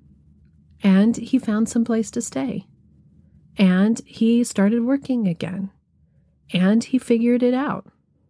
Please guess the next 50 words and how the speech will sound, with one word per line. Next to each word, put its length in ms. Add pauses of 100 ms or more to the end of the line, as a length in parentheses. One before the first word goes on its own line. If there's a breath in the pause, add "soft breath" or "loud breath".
(140)
And 160
I 180
had 240
to 80
be 200
uncomfortable 720
in 180
that. 220 (920)
And 180
not 120
only 160
did 100
I 20
have 100
to 100
be 100
uncomfortable 500
in 100
it, 100
I 40
had 180
to 80
be 160
okay. 640 (320 loud breath)
I 60
had 220
to 80
be 160
able 180
to 120
go 240
to 80
work 520 (540 soft breath)
and 180
show 320
up 260
at 100
my 160
job 380
and 160
show 280
up 160
in 120
my 140
home 760 (400)
and 220
not 280
be 140
completely 880
overwhelmed 920